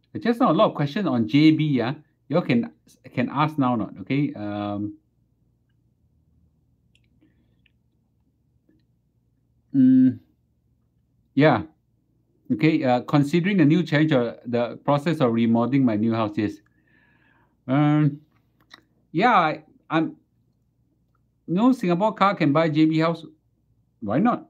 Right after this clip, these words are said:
Okay, my view is this, okay, and this is just, you know, now with this, <laughs> the R T S link is gonna build by, uh, by two zero two six, okay? They're gonna connect.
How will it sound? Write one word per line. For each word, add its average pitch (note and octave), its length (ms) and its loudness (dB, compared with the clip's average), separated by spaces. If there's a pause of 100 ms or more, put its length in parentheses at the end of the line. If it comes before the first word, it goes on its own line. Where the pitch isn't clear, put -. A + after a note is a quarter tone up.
(300)
Okay, D#3 260 0
my G3 400 2
view F#3 280 2
is C3+ 100 0
this, B2+ 180 -2
okay, A#2+ 140 -4
and B2+ 100 0
this D#3+ 120 0
is A#2+ 40 -8
just, - 380 -6
you G2+ 80 -4
know, A2+ 260 -4 (720)
now G#3 260 4
with D3+ 220 4
this, F#3+ 400 -4
<laughs> - 1080 -8
the D#3+ 180 2
R G#3+ 340 2
T F3 200 -2
S F3+ 200 -2
link D#3+ 180 2
is B2+ 100 -2
gonna B2+ 200 2
build G#2 420 -2
by, G#2+ 220 -6
uh, G2+ 260 -10
by G2+ 220 -6
two C#3+ 240 0
zero A2+ 160 -2
two A2 200 -4
six, - 360 -10
okay? A#2 340 -8
They're G#2 140 -8
gonna B2+ 180 -2
connect. - 400 -4